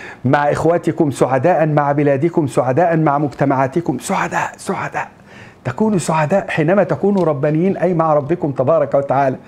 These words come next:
"كونوا ربانيين بما كنتم تعلمون الكتاب وبما كنتم تدرسون". بعد كده لما بنشوف بقى روعة القرآن الكريم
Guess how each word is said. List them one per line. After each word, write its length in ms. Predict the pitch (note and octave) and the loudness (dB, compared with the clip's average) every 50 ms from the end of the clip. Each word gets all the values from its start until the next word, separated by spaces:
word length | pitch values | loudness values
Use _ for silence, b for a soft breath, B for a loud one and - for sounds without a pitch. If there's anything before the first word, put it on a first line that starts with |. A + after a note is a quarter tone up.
| B B B B B B B B | B B B B B B B B
"كونوا 300 | - G3+ G#3 G3 F3+ E3+ | 0 2 4 4 4 2
ربانيين 640 | D3+ D3 C3+ B2 C#3 C#3 B2+ C3 C3+ D3 E3+ E3 C#3 | 2 0 0 0 0 2 2 2 2 2 2 2 2
بما 260 | C3+ C3+ B2+ C3 B2+ | 2 2 2 2 0
كنتم 420 | A#2 - - A3 G3+ E3+ - E3 D3+ | 0 0 0 0 0 0 0 0 0
تعلمون 580 | B2+ - B2 A2+ B2+ B2 B2 B2 D#3 F#3+ F3+ | 0 0 0 2 2 2 2 2 2 2 2
الكتاب 480 | E3+ D3 B2 - B2+ A#2+ - D#3+ E3 D3+ | 2 0 0 -2 -2 0 0 0 2 2
وبما 400 | C#3+ C3 B2 C3+ G3+ G3 F#3 E3 | 2 0 0 0 0 2 0 0
كنتم 440 | - - F3+ F#3 F3 D#3 E3 D#3 D3 - - - - - - - - | 0 0 -2 0 0 0 -2 -2 -4 -6 -10 -14 -14 -14 -14 -8 -2
تدرسون". 640 | - C#3+ B2+ C3+ C#3 C3+ - - A3+ A#3 F3+ A2+ - B B B B B B B B B - | 0 0 2 2 -2 0 0 2 2 2 2 0 -2 B B B B B B B B B 2
بعد 280 | B2 G#3 A3 G#3 E3+ E3 | 2 4 4 4 2 0
كده 260 | - - F3+ F#3+ F3 | 0 0 2 2 2
لما 220 | D#3 D3 C#3 C3 | 2 0 0 0
بنشوف 380 | A#2 B2 A2+ - - G#3 F#3+ C3+ | 0 -2 -2 0 0 0 0 2
بقى 220 | C3+ - - C#3+ C3+ | 2 0 0 2 0
روعة 400 | E3 G3+ G3 F3 D#3+ A#2+ A#2+ A#2+ - | 0 2 2 0 0 0 -2 -2 -2
القرآن 500 | A#2 B2 - - A2+ - - C#3 C3+ C3 | -4 -2 -2 -2 -2 0 0 0 0 0
الكريم 420 | B2 B2 - B2 C3 B2+ B2 A#2 | -2 0 0 0 0 0 0 -2